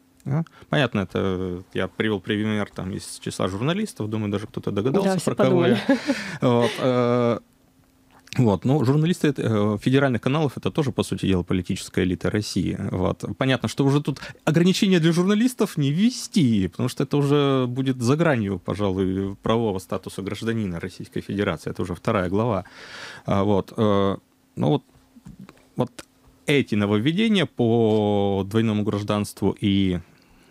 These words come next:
Speaker 1: э, виду на жительство — это, скажем так, такое дополнительное подчеркивание, даже не юридическое, сколько политическое, что, ребята,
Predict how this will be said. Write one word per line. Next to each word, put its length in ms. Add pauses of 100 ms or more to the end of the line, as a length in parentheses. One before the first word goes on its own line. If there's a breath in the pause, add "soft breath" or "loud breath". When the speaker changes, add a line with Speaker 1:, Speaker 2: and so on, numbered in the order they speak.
Speaker 1:
э, 300
виду 180
на 140
жительство — 520 (280 loud breath)
это, 320 (460)
скажем 300
так, 140
такое 220
дополнительное 760
подчеркивание, 880
даже 240
не 140
юридическое, 540
сколько 280
политическое, 840
что, 340 (240 loud breath)
ребята, 600